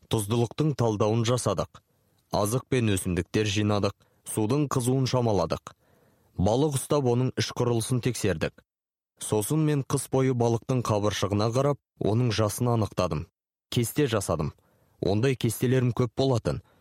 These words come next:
Менің бұл әрекетім басқаларға күлкілі де көрінетін. Шын мәнісінде өте ауыр жұмыс тұғын. Жаз бойы батпақ кешіп, практикалық материал жинайтынмын. Ал сосын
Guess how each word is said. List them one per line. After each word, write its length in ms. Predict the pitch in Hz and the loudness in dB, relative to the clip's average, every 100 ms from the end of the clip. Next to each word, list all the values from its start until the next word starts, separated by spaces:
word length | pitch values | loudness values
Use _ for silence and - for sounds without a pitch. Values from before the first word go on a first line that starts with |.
| _ _ _ | _ _ _
Менің 340 | 92 120 120 90 | -2 0 0 0
бұл 220 | 87 127 135 | 0 2 2
әрекетім 540 | 113 - 98 - 151 - _ - | 0 0 -2 0 0 -4 _ -4
басқаларға 680 | 98 98 - 107 107 113 131 - | -2 -2 -2 0 2 2 0 0
күлкілі 360 | 107 123 127 123 | 0 2 0 0
де 80 | 120 | 0
көрінетін. 540 | 123 110 98 - 65 - _ _ _ _ _ _ _ _ - | 0 2 0 -2 -6 -8 _ _ _ _ _ _ _ _ -10
Шын 260 | - 151 151 | -2 0 2
мәнісінде 520 | 143 127 - 123 127 | 2 0 0 0 2
өте 360 | 104 120 131 123 | 2 0 0 -2
ауыр 360 | - 120 127 | 0 0 2
жұмыс 300 | 117 123 104 - | 0 0 0 -2
тұғын. 260 | 87 85 - _ _ _ _ _ _ _ _ _ _ | -2 -2 -6 _ _ _ _ _ _ _ _ _ _
Жаз 360 | 82 107 147 143 | -2 0 0 2
бойы 200 | 151 147 | 2 2
батпақ 500 | 117 98 - 131 135 - | 0 -2 -2 -2 -2 -2
кешіп, 360 | 151 175 151 _ _ _ | 0 -2 -4 _ _ _
практикалық 680 | 123 131 - 147 151 143 110 | 0 0 -2 0 0 0 0
материал 540 | 113 110 110 113 107 | 0 0 0 2 0
жинайтынмын. 600 | - 101 92 85 80 60 - _ _ _ _ | 0 0 0 0 -2 -4 -10 _ _ _ _
Ал 160 | - 101 | -2 0
сосын 320 | 107 98 101 | -2 -2 -2